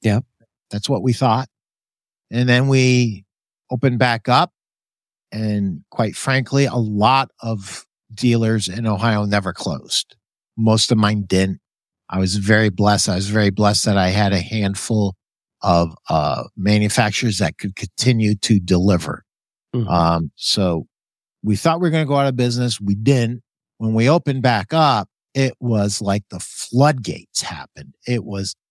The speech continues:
Speaker 2: unbelievable. And then we ended up with shortages. And then we ended up to this day now. We have inflation. We've had shortages. Now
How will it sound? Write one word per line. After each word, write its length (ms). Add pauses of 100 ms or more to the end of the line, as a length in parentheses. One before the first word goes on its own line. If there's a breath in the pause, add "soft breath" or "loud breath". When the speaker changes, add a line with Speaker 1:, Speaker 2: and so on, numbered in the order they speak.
Speaker 2:
unbelievable. 1160 (320)
And 200
then 600 (640)
we 160
ended 300
up 200
with 140
shortages. 760
And 140
then 300
we 160
ended 340
up 200 (1000)
to 160
this 300
day 500
now. 500 (320 soft breath)
We 100
have 160
inflation. 960
We've 180
had 220 (500)
shortages. 1040
Now 560